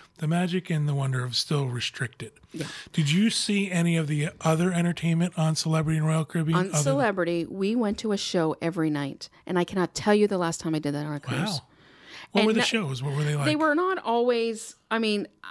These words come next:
Speaker 2: I don't know, on land, I would have paid big bucks to see it, for a ticket to see any of these shows,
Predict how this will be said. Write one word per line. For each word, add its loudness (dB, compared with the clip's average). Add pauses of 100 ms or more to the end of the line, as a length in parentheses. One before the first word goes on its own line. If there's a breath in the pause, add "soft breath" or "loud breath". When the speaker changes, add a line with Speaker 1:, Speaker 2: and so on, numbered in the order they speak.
Speaker 2:
I 4
don't 2
know, 2
on 0
land, 2
I 2
would 2
have -4
paid 0
big 2
bucks 0
to -14
see -4
it, -4
for 0
a 0
ticket -2
to -6
see -4
any -2
of -4
these -4
shows, 0